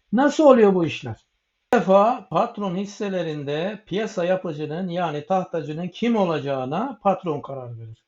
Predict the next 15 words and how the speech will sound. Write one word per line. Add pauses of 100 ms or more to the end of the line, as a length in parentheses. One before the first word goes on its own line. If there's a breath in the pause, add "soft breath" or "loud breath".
(460)
Kurumsal
hisselerde
yönetim
kurulları
karar
verir. (380)
Çeşitli, (320)
e,
seçeneklere
bakılır.
Bir
sebepten
bir
kurum
seçilir.